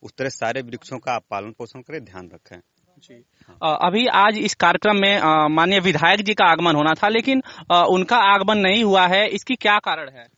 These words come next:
Speaker 1: माननीय जी अस्वस्थ हैं, कोविड पॉजिटिव थे, इस समय लखनऊ हैं
Speaker 2: जी।
Speaker 1: और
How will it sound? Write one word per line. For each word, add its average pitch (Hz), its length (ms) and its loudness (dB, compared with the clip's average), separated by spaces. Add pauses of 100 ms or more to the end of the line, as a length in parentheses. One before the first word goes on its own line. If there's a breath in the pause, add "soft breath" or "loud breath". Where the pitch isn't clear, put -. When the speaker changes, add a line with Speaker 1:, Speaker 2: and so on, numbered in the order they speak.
(460)
Speaker 1:
माननीय 131 300 -6
जी 127 100 -8
अस्वस्थ 117 440 -12
हैं, 143 240 -18
कोविड 107 240 -16 (120)
पॉजिटिव 104 340 -14 (120)
थे, - 40 -20 (360)
इस - 100 -20
समय 98 160 -18
लखनऊ 95 340 -20
हैं 107 180 -20 (340)
Speaker 2:
जी। 131 260 -20
Speaker 1:
और 95 380 -16